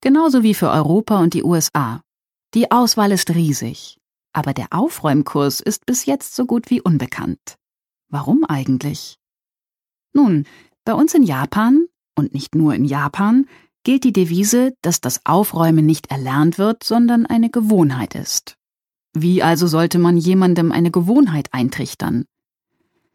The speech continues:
In der traditionellen Küche spricht man von überlieferten Familienrezepten oder Gerichten nach Großmutters Art. Aber noch nie hat man davon gehört,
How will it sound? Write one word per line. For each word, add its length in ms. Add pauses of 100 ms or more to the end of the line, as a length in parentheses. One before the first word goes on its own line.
(480)
In 200
der 180
traditionellen 680
Küche 340
spricht 380
man 160
von 360
überlieferten 720
Familienrezepten 1400 (440)
oder 400
Gerichten 640
nach 260
Großmutters 640
Art. 440 (640)
Aber 200
noch 200
nie 240
hat 120
man 120
davon 260
gehört, 380